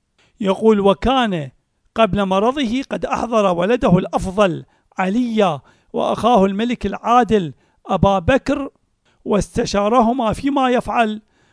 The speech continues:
وقال: قد تفرغنا من الفرنج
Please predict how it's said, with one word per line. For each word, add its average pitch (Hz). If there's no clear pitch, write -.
وقال: 233
قد 233
تفرغنا 220
من 226
الفرنج 226